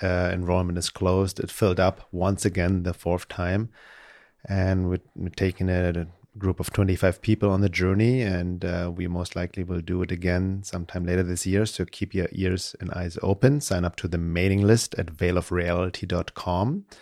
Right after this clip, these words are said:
And will we have future offerings as well, other courses coming up as well. Uh, but going back to the topic on this time of transition,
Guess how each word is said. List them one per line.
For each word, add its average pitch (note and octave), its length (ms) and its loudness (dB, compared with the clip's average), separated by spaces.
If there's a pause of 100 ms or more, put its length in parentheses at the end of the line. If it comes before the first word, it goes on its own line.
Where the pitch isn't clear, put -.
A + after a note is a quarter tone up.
(580)
And G#2+ 320 4
will A2 200 6
we G#2+ 140 6
have G2+ 220 6
future - 360 4
offerings F#2 340 0
as F2+ 160 -2
well, E2 320 0
other F2+ 180 0
courses - 540 -6
coming F2 380 -6
up E2+ 280 -6
as F2+ 360 -4
well. F2 440 6 (920)
Uh, G#2+ 360 4 (100)
but A2+ 140 2
going B2 200 4
back C3+ 220 4
to B2+ 80 6
the A2 80 8
topic C3 500 6
on G#2 340 4 (140)
this G2 200 -2
time A#2+ 440 4
of G#2+ 160 2
transition, F#2 800 0